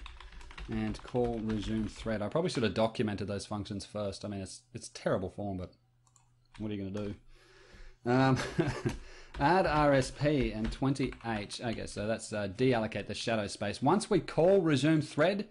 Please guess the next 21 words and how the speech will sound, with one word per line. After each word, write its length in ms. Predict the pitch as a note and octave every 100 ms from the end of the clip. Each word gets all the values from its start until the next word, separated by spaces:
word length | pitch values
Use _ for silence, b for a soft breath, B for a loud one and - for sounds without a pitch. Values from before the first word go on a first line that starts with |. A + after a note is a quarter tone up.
| B B B B
and 220 | A#2+ A#2
hopefully 400 | A#2+ C3+ - C3+
we've 220 | A#2 A2 G2
woken 320 | C3+ C3 B2
up 140 | D3
a 60 | A#2+
thread, 420 | - C#3 E3+ A#2
what 140 | C#3+
we 100 | C3
need 180 | D3+ G3
to 80 | D3
do 140 | A2+
is 340 | A#2 A2+ G#2 -
check 480 | - D#3+ E3 - - -
if 220 | B2 B2
the 220 | A2+ A2+
thread 440 | A2 A#2 B2+ B2+ -
actually, 680 | A#2+ C3 - A2 G#2 G2 -
uh, 280 | G2+ G2 F#2+
woke 360 | G2 A#2 A2+
up. 260 | A2+ F2+